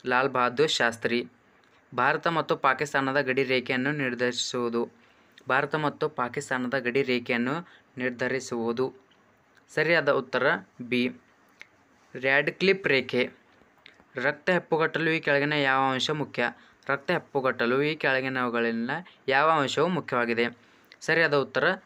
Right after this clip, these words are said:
ಸಿ, ಬ್ಲಡ್ ಪ್ಲೇಟ್ಲೆಟ್ಸ್. ಕನ್ನಡದ ಧ್ವಜದಲ್ಲಿ ಈ ಕೆಳಗಿನ ಯಾವ ಎರಡು ಬಣ್ಣಗಳು ಬಳಸಲಾಗುತ್ತದೆ? ಕನ್ನಡದ ಧ್ವಜದಲ್ಲಿ ಈ ಕೆಳಗಿನ ಯಾವ ಎರಡು ಬಣ್ಣಗಳನ್ನು ಬಳಸಲಾಗುತ್ತದೆ? ಸರಿಯಾದ ಉತ್ತರ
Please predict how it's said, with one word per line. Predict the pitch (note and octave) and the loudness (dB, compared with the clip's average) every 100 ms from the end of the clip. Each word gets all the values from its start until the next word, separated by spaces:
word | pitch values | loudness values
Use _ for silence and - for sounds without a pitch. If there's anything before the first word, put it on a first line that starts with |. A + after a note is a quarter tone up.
| - | -8
ಸಿ, | - C3 B2+ - _ _ _ _ _ _ - | -2 0 0 -4 _ _ _ _ _ _ -14
ಬ್ಲಡ್ | C3+ C#3 D#3+ D#3+ | -2 0 2 2
ಪ್ಲೇಟ್ಲೆಟ್ಸ್. | F#3 _ _ C3+ C3 C3 - _ _ - D3 C3+ - _ _ - - - _ _ _ _ _ _ _ _ - _ _ _ _ _ _ _ _ _ _ _ _ _ _ - | 0 _ _ 0 0 0 -8 _ _ -4 0 0 -2 _ _ -14 -14 -16 _ _ _ _ _ _ _ _ -20 _ _ _ _ _ _ _ _ _ _ _ _ _ _ -4
ಕನ್ನಡದ | D#3 F3 F3 F3 | 0 2 2 2
ಧ್ವಜದಲ್ಲಿ | D3+ C#3+ D3+ D3 D3 E3+ F#3 | 2 2 2 0 0 0 0
ಈ | |
ಕೆಳಗಿನ | F3+ D3+ C#3+ D#3 | 2 2 2 2
ಯಾವ | D#3 C#3 D3 | 2 4 4
ಎರಡು | C#3+ C#3 C#3+ | 4 2 2
ಬಣ್ಣಗಳು | C3 B2+ B2 D#3 | 0 0 2 2
ಬಳಸಲಾಗುತ್ತದೆ? | D3 B2 B2 A#2+ A#2 A2+ A#2 A#2 - - _ _ _ _ | 2 0 -2 -2 -2 -4 -2 -4 -8 -20 _ _ _ _
ಕನ್ನಡದ | - C#3+ D3+ D#3+ | -2 0 2 2
ಧ್ವಜದಲ್ಲಿ | C#3 B2+ A#2+ A#2 C#3 | 2 2 0 0 0
ಈ | D3+ | -2
ಕೆಳಗಿನ | C3+ B2 B2 | 0 0 0
ಯಾವ | B2+ A#2 | 0 2
ಎರಡು | A#2+ A#2 A2+ B2 | 2 2 2 0
ಬಣ್ಣಗಳನ್ನು | A#2 A#2 A#2 A2+ A2+ C3+ | 0 0 0 -2 -2 -2
ಬಳಸಲಾಗುತ್ತದೆ? | C3 A#2+ A#2 A#2 A2 A2 A2+ A#2 - - - _ _ _ - | 0 0 -2 -2 -4 -4 -4 -4 -8 -20 -20 _ _ _ -8
ಸರಿಯಾದ | D3+ D3+ D#3+ D#3 | -2 2 4 2
ಉತ್ತರ | C#3 - C#3 F#3 | 2 0 2 0